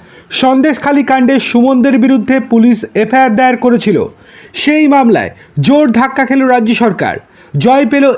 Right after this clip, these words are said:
এবিপি আনন্দ। এবিপি আনন্দের সিনিয়র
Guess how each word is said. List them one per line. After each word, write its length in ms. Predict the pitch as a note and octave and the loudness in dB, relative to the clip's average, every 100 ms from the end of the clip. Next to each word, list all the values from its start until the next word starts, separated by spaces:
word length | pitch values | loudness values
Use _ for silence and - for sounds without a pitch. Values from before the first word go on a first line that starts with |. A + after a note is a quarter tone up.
| - | 0
এবিপি 360 | A3 C4 C4 | 2 2 2
আনন্দ। 400 | B3 A3 G3+ C#3 F2+ - _ - - | 2 2 0 0 -4 -12 _ -14 -2
এবিপি 440 | A#3 C4 C#4 D4+ | 0 2 2 2
আনন্দের 480 | C#4+ C#4 C4 C#4 B3 | 2 2 0 0 -2
সিনিয়র 480 | - A#3 A3+ A#3 | -2 0 2 2